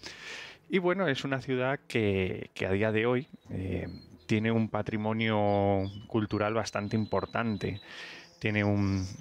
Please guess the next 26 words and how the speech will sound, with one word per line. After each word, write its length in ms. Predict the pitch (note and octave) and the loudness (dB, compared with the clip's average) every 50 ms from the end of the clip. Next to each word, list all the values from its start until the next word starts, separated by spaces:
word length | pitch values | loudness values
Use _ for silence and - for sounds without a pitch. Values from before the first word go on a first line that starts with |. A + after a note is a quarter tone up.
| - - | -10 -6
un 160 | - A#2 G#2 | -2 -2 0
gran 220 | G2+ G2+ F#2+ G2+ | 0 0 -2 -2
castillo, 680 | G2 - G#2 F#2 - - - D3+ D3+ C#3 C#3+ D3+ F3+ A#3 - _ _ _ _ - - - - - - - - | -2 -2 0 0 0 0 0 0 0 2 2 2 0 0 -4 _ _ _ _ -20 -20 -20 -20 -20 -20 -10 -4
eh, 200 | - A2 G2+ F#2+ | -2 0 2 2
de 120 | F#2 G2 F#2+ | 2 0 0
los 180 | A2 G2 F#2 | 0 0 0
más 160 | G2+ G2+ G2+ | 0 0 0
importantes 560 | - A2+ G2 - G#2 G2+ G2+ G2+ G#2 F#2+ G#2 G2+ | 2 2 2 2 0 0 0 0 2 2 4 4
de 60 | G2+ | 4
Extremadura, 640 | F#2+ - - G#2+ G2+ F#2 F#2 G#2 C3 C3+ C3 D3 E3+ - _ _ - - - - - _ _ _ | 2 0 0 -2 0 2 2 2 2 2 2 0 -2 -6 _ _ -18 -18 -18 -20 -20 _ _ _
eh, 380 | - A2+ G#2+ G2+ G2+ G2 G2+ - | -4 -2 0 2 2 0 0 0
un 140 | - B2 B2+ | 2 2 2
anfiteatro 600 | A#2+ A2+ G2+ - A#2 - - G#2 G#2+ G#2 A2+ G#2 | 2 0 0 -2 -2 0 0 0 0 2 0 0
romano 480 | F#2+ F#2+ F#2+ G2 B2+ D#3+ D#3+ D#3 G3+ G3 | 2 2 2 2 0 0 -2 -2 -6 -4
que 120 | - - | -2 -4
fue 560 | G#2 - - G2+ G#2+ G#2+ G#2+ G#2 G#2 G2+ G2+ - - | -4 -2 0 0 0 2 2 2 0 0 0 0 -2
excavado 800 | G#2 - - - G#2+ G2 G#2 G#2 G2+ G2+ G2 G2 F#2+ F#2+ F#2 F2+ F#2 F2+ F2 F2 - _ _ _ | -4 -4 -4 -4 -2 0 0 0 2 2 2 4 4 4 2 2 0 -4 -6 -10 -14 _ _ _
hace 240 | - A#2 G#2 - A2+ | -4 -4 -2 0 0
relativamente 800 | G#2+ G#2 G2+ G2 - - G#2 G2 F#2+ G2 G2 G2 F#2+ - G2+ - | 0 0 -2 -2 -2 0 0 0 0 0 -2 0 0 0 0 2
poco, 360 | - C#3 C#3 - F3 G3+ - _ _ _ _ _ - - - - - - - - - - - - | 2 0 2 2 0 0 0 _ _ _ _ _ -20 -20 -20 -18 -20 -20 -20 -20 -20 -20 -14 -6
eh, 680 | - A2+ G#2+ G#2+ G#2 G2+ G2+ G2+ G2 G2 G2 F#2+ F#2+ F#2 F2 | -2 0 2 2 4 4 4 4 4 4 4 2 2 0 0
varias 380 | G2 A2 A#2 A2 A2 G#2+ - | 0 -2 0 0 0 0 0
iglesias 460 | - F#2+ F#2 A2+ B2+ A#2 - G#2+ - - | 0 0 2 0 0 0 0 -2 -2 -2
también 800 | - F#2+ G2 G2+ G#2 G2+ G2 G2 F#2+ F#2 F2+ F#2 F#2 - - G2+ | -4 -2 0 2 2 2 2 0 0 -2 -4 -6 -6 -8 -6 -4
bastante 420 | G2+ G2 - - A2+ A2+ G#2+ - | -4 -4 -2 -2 -4 -2 0 0
interesantes 960 | A2 G#2+ G#2+ C3+ B2+ B2 A#2 - C3 B2+ C3 C3 - C#3+ C3+ C#3 - - - | 0 2 2 2 2 0 0 0 0 -2 0 0 2 2 2 0 0 -6 -14